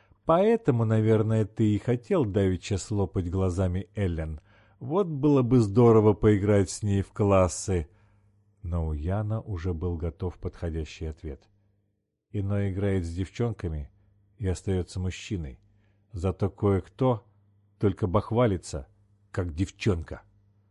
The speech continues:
«Слышь ты, выбирай слова, а ты выбирай окна, куда пускаешь свои стрелы». В тот же миг Рольц взмахнул кулаком,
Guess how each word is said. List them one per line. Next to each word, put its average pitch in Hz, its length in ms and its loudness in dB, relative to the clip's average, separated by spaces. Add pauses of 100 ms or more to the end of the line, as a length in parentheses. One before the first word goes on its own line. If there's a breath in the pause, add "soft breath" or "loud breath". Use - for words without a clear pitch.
(440)
«Слышь 98 560 -2 (140)
ты, 135 560 2 (400)
выбирай 117 560 2
слова, 123 720 2 (520)
а 156 160 -2 (180)
ты 147 420 -2
выбирай 113 720 0 (120)
окна, 95 580 0 (100)
куда 95 280 -4
пускаешь 98 600 -4
свои 95 300 -4
стрелы». 98 680 -2 (1160)
В - 120 -20
тот 104 220 -2
же 110 140 0
миг 101 280 -2
Рольц 90 320 -4
взмахнул 92 640 -4
кулаком, 95 460 -2